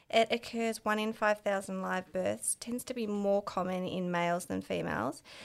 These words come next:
and it's associated with inherited conditions such as trisomy twenty-one.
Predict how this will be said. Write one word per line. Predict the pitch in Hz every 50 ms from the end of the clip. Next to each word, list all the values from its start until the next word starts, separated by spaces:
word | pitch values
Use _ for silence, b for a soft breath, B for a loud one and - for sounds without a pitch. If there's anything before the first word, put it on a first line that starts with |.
| B B B B
and | - 196 196 196 190 190 190 185 185 190 - -
it's | 196 - 196
associated | 190 - 196 180 180 - 190 185 180 175 -
with | 175 175 170
inherited | - - 185 180 180 170 160 165 180 165 -
conditions | - 175 160 160 - - 170 160 170 -
such | - - - -
as | 180 -
trisomy | - - 160 160 - 156 151 143 147 143
twenty-one. | - - - - - - - 123 - - 202